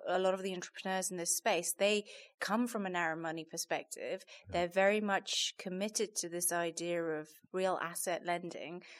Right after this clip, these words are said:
Speaker 1: Now, I also am aware of the fact that you originally were quite critical of P two P, and I believe the P two P business sort of, uh, lobby,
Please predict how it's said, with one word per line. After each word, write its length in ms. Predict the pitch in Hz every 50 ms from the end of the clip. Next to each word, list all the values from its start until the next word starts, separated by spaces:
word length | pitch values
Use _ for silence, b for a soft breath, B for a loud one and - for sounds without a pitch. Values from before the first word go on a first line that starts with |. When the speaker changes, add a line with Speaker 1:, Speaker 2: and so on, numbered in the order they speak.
| B B B
Speaker 1:
Now, 480 | - 214 214 208 196 196 196 185 - - - _ _ _ _ _ _ -
I 140 | 208 202 202
also 260 | 208 214 220 214 233
am 300 | 220 208 196 175 185 185
aware 240 | 185 180 185 190 185
of 60 | 170 160
the 40 | 165 -
fact 140 | 190 170 -
that 120 | 170 160
you 480 | 175 175 185 190 190 185 185 180 175 165 -
originally 600 | 180 170 190 214 208 220 208 190 175 165 165 165
were 100 | 165 175
quite 220 | - - - 143 -
critical 420 | - 302 302 302 294 - - 180
of 160 | 165 - -
P 140 | - 170 160
two 120 | - - - -
P, 320 | - - - - - - B B B B B B B
and 480 | - 185 180 180 175 175 175 165 160 - - - 170
I 80 | 180
believe 460 | 175 - 185 185 196 190 190 185 180 - - - -
the 420 | - 185 180 175 170 165 165 165 - - _ _
P 140 | - - 214
two 140 | - - 208 -
P 340 | - 208 190 175 180 170 170 B B B B B B - - - -
business 420 | 220 - - 190 190 180 175 - - - - - - - - - - -
sort 120 | - 185 180
of, 220 | 175 170 170 170 - - -
uh, 260 | 185 175 170 170 165 165 B B B B B B B B
lobby, 540 | 202 202 196 185 190 185 175 175 175 175